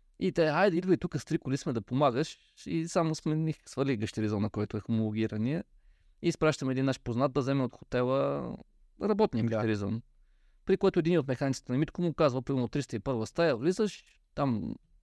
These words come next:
Speaker 1: еди къде си е гащеризона." И пращаме го ние, младежа, знаеш, хотел Шумен е на
Speaker 2: Да.
Speaker 1: пешеходно разстояние. Ма нещо се забави това момче, ама, викам, сигурно някакви проблеми има, викам, не знам. Връща се след малко и се залива от смяха. Викам: "Какво бе?" И го пита този, нали, со-, вика: "Ти в коя стая беше то?"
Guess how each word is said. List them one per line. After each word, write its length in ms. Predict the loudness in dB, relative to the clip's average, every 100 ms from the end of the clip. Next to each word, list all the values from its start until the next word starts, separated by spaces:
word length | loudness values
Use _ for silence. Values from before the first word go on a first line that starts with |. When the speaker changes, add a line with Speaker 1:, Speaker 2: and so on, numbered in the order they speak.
| 0
Speaker 1:
еди 160 | 0
къде 200 | 0 0
си 120 | 2 0
е 40 |
гащеризона." 640 | -2 -4 -4 -2 -2 -4 -8 _ _ -20 _ -20 _ _ _ -6
И 40 |
пращаме 360 | 0 0 0 -2
го 80 | 0
ние, 140 | 2
младежа, 320 | 2 2 2
знаеш, 220 | 2 0 0
хотел 200 | -2 -2
Шумен 300 | 0 0 0
е 40 |
на 140 | 0
Speaker 2:
Да. 100 | 0
Speaker 1:
пешеходно 400 | -2 -2 0 2
разстояние. 480 | 0 -4 -8 -8 -14 _ _ _ _ _ _ _ _
Ма 60 | -2
нещо 160 | -2 0
се 60 |
забави 320 | 0 4 4 4
това 160 | 0
момче, 320 | -4 -4 -2
ама, 220 | -2 -2 -2
викам, 300 | -2 -4 -4
сигурно 280 | -2 0
някакви 260 | 0 0 -4
проблеми 380 | -4 4 4 4
има, 140 | 0
викам, 300 | -4 -4 -2
не 60 | -2
знам. 280 | -2 -6 -8 _ _ _ _ _ _ -4
Връща 260 | -4 -4
се 100 | -8
след 180 | -6 -2
малко 280 | 2 0 -2
и 40 |
се 100 | -4
залива 320 | 0 2 2 0
от 100 | 0
смяха. 340 | -2 -2 -2
Викам: 260 | -4 -2 0
"Какво 200 | 2 2
бе?" 80 | 0 _ _ _ _ _ -8
И 80 |
го 80 | -4
пита 220 | -2 -2
този, 280 | 0 0 0
нали, 160 | 0 -2
со-, 140 | -4
вика: 180 | -6 -4
"Ти 100 | -8
в 60 | -2
коя 180 | -2
стая 240 | 2 2 2
беше 240 | 0 -4
то?" 180 | -8